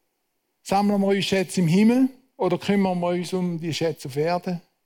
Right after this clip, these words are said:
Ich möchte dich motivieren, ich bin überzeugt, ich möchte die Schätze im Himmel sammeln, wo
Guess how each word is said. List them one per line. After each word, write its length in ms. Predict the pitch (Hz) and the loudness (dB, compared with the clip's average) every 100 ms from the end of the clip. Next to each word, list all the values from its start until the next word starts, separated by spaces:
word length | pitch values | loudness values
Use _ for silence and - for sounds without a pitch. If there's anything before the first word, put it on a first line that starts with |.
| _ _ _ - | _ _ _ -8
Ich 140 | 143 | -2
möchte 260 | 165 147 - | -2 -2 -4
dich 80 | |
motivieren, 920 | 151 147 131 139 143 160 165 170 190 175 | -4 -4 -6 -10 -4 -4 -4 -6 -10 -12
ich 140 | 120 | -10
bin 120 | - | -8
überzeugt, 480 | 156 139 - 156 151 | -8 -8 -8 -10 -10
ich 200 | 165 151 | -10 -6
möchte 300 | 170 156 - | -4 -6 -8
die 60 | 147 | -10
Schätze 360 | - 139 - 139 | -6 -6 -6 -4
im 80 | |
Himmel 260 | 127 165 170 | -2 -2 -4
sammeln, 460 | 156 165 165 170 156 _ _ _ _ | -4 -4 -4 -8 -14 _ _ _ _
wo 340 | - 139 139 | -4 -4 -4